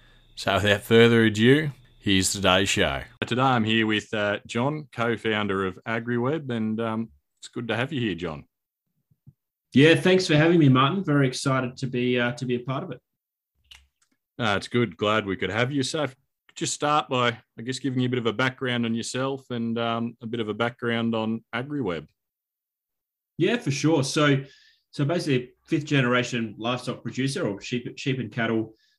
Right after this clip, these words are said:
Speaker 2: uh, producer on a, on a pastoral station out in, out in northern South Australia. So, grew up there. Um, you know, spent a lot of time looking at, at what we were doing as a family business. Um,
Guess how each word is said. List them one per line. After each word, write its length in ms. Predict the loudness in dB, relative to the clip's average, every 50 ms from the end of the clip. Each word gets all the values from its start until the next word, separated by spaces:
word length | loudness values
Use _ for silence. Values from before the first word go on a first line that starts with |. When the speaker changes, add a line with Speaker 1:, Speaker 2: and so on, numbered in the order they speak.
| _ _ -8
Speaker 2:
uh, 220 | -6 -4 -4 -4
producer 640 | -4 -6 -8 -8 -4 -2 -2 -2 -2 -2 -4 -4 -4
on 120 | -2 -2
a, 160 | -4 -4 -6 -10 _ _ _ _ -14
on 120 | -12 -10 -10
a 40 |
pastoral 480 | -12 -8 -4 -2 -2 -2 -2 -4 -6 -6
station 400 | -6 -6 -4 -4 -4 -2 0 0
out 200 | 0 0 0 -2
in, 200 | -2 -4 -4 -6 -8 -8
out 100 | -8 -6
in 60 | -6 -4
northern 340 | -2 0 0 0 -2 -2
South 260 | -2 -2 -2 -2 -2 -4
Australia. 400 | -6 -4 -2 0 2 2 2 0
So, 380 | 0 2 2 4 4 2 0 -2 -10 -20 -20 -20 -20 -20 -20 -20 _ _ _ _ _ _ 8
grew 180 | 10 10 10
up 140 | 10 8 6
there. 420 | 6 6 8 8 8 6 4 0 -2
Um, 540 | 2 4 4 6 6 4 2 2 -2 -4 -6 -12 _ _ _ -2
you 100 | 0 2
know, 140 | 2 2
spent 380 | 2 0 -2 0 0 0 0 0 -2
a 40 | -2
lot 180 | 0 0 0
of 80 | -2 -4
time 420 | -2 -2 0 0 2 2 0 0
looking 300 | -2 -2 -2 -4 -4 -2
at, 200 | -2 -4 -6 -8 _
at 160 | -10 -10 -8 -8
what 180 | -6 -6 -2 2
we 140 | 2 4 4
were 100 | 4 4
doing 300 | 4 2 2 2 0 0
as 100 | -2 -4
a 40 | -8
family 360 | -6 -4 -2 -2 -2 -2 -2
business. 720 | -2 -2 -2 -2 -2 -2 -4 -6 -6 -10 -14 -16 -18 _
Um, 600 | -6 -2 -2 0 0 0 -2 -4 -4 -8 -8 -10